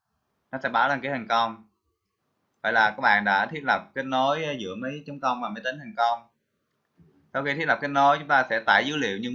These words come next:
viên về máy tính. Chúng ta chọn vào duyệt từ, duyệt từ máy chấm công.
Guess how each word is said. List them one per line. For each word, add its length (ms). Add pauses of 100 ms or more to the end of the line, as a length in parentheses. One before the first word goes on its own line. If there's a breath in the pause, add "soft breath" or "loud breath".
viên 400
về 120
máy 180
tính. 320 (1160)
Chúng 60
ta 200
chọn 300
vào 260
duyệt 240
từ, 260
duyệt 160
từ 100
máy 140
chấm 180
công. 380